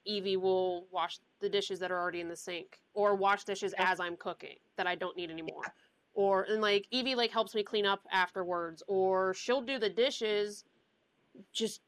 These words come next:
Speaker 1: because they're there, or if I'm already doing the dishes, she dries.
Speaker 2: Yeah. Like, while her and Wolf were gone,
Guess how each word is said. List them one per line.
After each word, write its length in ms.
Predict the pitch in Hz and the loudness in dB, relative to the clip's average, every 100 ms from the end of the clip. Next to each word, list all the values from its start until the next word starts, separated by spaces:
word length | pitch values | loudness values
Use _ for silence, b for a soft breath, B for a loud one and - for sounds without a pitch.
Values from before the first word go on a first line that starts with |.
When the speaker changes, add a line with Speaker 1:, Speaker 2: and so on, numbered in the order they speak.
| - | -8
Speaker 1:
because 340 | 208 - 220 | -6 -4 -4
they're 160 | 190 185 | 0 0
there, 260 | 220 247 220 | 2 2 4
or 180 | 220 220 | 2 2
if 100 | 226 | 4
I'm 200 | 247 269 | 2 4
already 300 | 254 220 208 | 4 2 0
doing 220 | 226 214 | 0 2
the 60 | 196 | 2
dishes, 320 | 269 - 254 | 0 0 -2
she 160 | - 269 | 0 -2
dries. 680 | 254 359 440 139 - - _ _ - _ _ _ _ - | 0 2 2 0 -6 -18 _ _ -20 _ _ _ _ -2
Speaker 2:
Yeah. 220 | 254 - - b b - | 2 2 -2 b b 2
Like, 240 | 262 240 | 2 4
while 360 | 233 262 269 277 | 4 6 8 6
her 340 | 285 359 403 | 4 6 4
and 180 | 262 202 | 4 6
Wolf 320 | 233 262 262 | 6 6 6
were 140 | 233 202 | 2 2
gone, 640 | 190 190 190 180 175 | 4 4 6 4 2